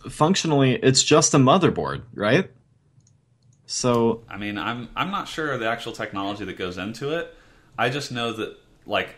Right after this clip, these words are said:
Speaker 2: it doesn't really matter what the technology inside is. It matters what the purpose it serves. It matters, like, the
Speaker 1: Yeah.
Speaker 2: problem it's solving. I don't think that people care five hundred dollars enough.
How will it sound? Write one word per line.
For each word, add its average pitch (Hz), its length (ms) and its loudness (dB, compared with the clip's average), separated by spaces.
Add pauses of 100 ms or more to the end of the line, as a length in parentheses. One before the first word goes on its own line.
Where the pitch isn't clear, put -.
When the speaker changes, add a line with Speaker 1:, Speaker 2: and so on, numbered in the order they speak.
(140)
Speaker 2:
it 110 80 -6
doesn't 135 280 -2
really 135 200 -4
matter 101 400 -4
what 98 220 -8
the - 60 -14
technology 101 540 -8
inside 131 440 -4
is. 147 160 -4
It - 100 -6
matters 110 420 -2
what 101 240 -6
the - 60 -14
purpose - 560 -8
it - 100 -14
serves. 76 400 -10
It - 80 -14
matters, 101 400 -4
like, 92 180 -8
the 90 60 -14 (100)
Speaker 1:
Yeah. 87 80 -4
Speaker 2:
problem 101 260 -2
it's 120 140 -8
solving. 156 500 -6 (480)
I 120 140 4
don't 151 200 -2
think 131 260 -4
that - 140 -8
people 123 300 -6
care 104 400 -2
five 104 380 0
hundred 110 300 -6
dollars 98 420 -2
enough. 90 600 -10